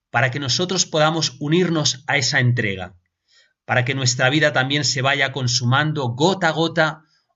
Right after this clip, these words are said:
o de una vez, como Él quiera, en ofrenda de amor. Así con Jesús lo han hecho los santos, así lo hizo Teresita. En su agonía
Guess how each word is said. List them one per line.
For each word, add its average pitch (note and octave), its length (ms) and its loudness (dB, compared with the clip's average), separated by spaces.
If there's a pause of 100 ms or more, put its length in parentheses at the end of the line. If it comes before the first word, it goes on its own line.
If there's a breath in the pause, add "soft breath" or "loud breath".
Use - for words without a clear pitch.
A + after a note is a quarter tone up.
o A#2+ 160 0
de D3 80 2
una E3+ 180 4
vez, A#2+ 380 -6 (140)
como A#2 200 -4
Él B2 180 0
quiera, E3 480 0 (520 soft breath)
en B2 140 0
ofrenda D#3 500 2
de C#3+ 100 2
amor. G#2+ 460 -4 (800 soft breath)
Así D#3 560 0
con A#2+ 220 2
Jesús D#3 580 0
lo A#2 120 2
han A#2+ 120 2
hecho B2 260 -4
los A#2 200 -2
santos, A2 680 -2 (420 soft breath)
así B2 320 0
lo E3 140 4
hizo E3+ 300 0
Teresita. A#2+ 720 0 (800)
En B2 160 2
su - 160 2
agonía C3 640 2